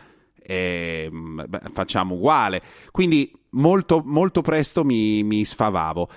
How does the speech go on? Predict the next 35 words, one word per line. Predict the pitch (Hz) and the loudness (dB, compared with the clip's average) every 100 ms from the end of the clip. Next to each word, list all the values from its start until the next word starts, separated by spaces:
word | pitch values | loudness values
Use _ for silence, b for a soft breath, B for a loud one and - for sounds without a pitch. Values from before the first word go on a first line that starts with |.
| b b | b b
Devo | - 277 285 | 0 2 4
dire | 170 117 | 2 2
che | 117 | 0
questo | 196 180 | 0 0
capitolo, | 147 117 92 82 87 87 95 135 b b b b b | 0 -2 -4 -4 -2 0 0 -2 b b b b b
che | 123 | 0
è | 123 | 2
un | 107 | 2
Black | 107 135 - | 2 0 2
Ops, | 131 135 - - | 2 2 -2 0
eh, | 127 117 113 107 104 | 2 2 2 0 -2
guerra | 104 107 120 117 | 0 2 2 0
fredda, | - 104 87 80 101 139 175 - | 0 -2 -2 -4 -2 -2 -4 -8
eh, | 104 101 | -4 -4
Cold | - 110 | -2 0
War, | 107 95 107 - b b _ _ _ _ _ _ _ _ _ _ _ | 0 0 0 -4 b b _ _ _ _ _ _ _ _ _ _ _
ha | 170 131 | 0 2
dalla | 147 175 190 | 2 2 2
sua | - 101 85 87 101 | 0 0 0 0 -4
finalmente | - 170 160 160 139 98 82 85 - 117 | 0 2 4 4 2 0 -2 -6 -4 -4
la, | 131 127 - | 0 -2 0
la, | 127 123 | -2 -2
la | 135 131 | 0 -2
fine | - 202 180 117 87 82 - _ _ | 0 0 2 0 -2 -8 -14 _ _
delle | 113 117 | -2 2
guerre | 127 127 113 | 2 2 2
del | 101 | 0
futuro, | - 107 101 85 87 104 127 | -4 -4 -2 0 0 -2 -4
di | - 90 | -10 -14
cui | - 104 98 | -6 -2 -2
un | 90 82 | -4 -6
cazzo | - 117 104 - 98 | -2 -2 -2 -6 -6
ce | 98 | -6
ne | 92 | -6
frega, | - 80 78 87 110 | -8 -10 -8 -6 -6